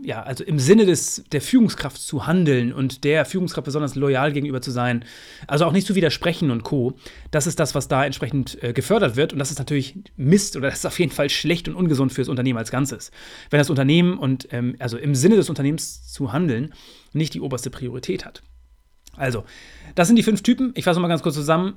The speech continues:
Der Idiot, der Nörgler, der Nehmer, der charmante Nichtstuer und der Loyalitätsfanatiker. Es gibt mit Sicherheit noch viele, viele weitere Typen, aber das sind mal so ganz klassische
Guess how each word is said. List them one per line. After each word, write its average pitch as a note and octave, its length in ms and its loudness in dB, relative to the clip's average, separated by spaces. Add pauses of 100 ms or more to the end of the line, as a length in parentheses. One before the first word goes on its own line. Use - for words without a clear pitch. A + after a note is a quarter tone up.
(120)
Der F#3 180 2
Idiot, G#3+ 460 2 (160)
der E3+ 80 4
Nörgler, F#3 500 4
der D3+ 160 0
Nehmer, A3 400 2
der E3 140 -4
charmante D#3+ 360 0
Nichtstuer D#3 600 -2
und D3+ 280 -6
der C3 120 -2
Loyalitätsfanatiker. A#2+ 1300 -4 (520)
Es - 80 -10
gibt D3+ 100 0
mit E3 80 2
Sicherheit F#3+ 220 2
noch D#3 140 -4
viele, G#3+ 200 -6
viele F3 160 -2
weitere D3 280 0
Typen, G3+ 260 2
aber B2 140 0
das C#3 120 -2
sind G3 100 -8
mal C#3+ 100 -2
so C#3 120 -2
ganz E3+ 300 -2
klassische D#3 560 -2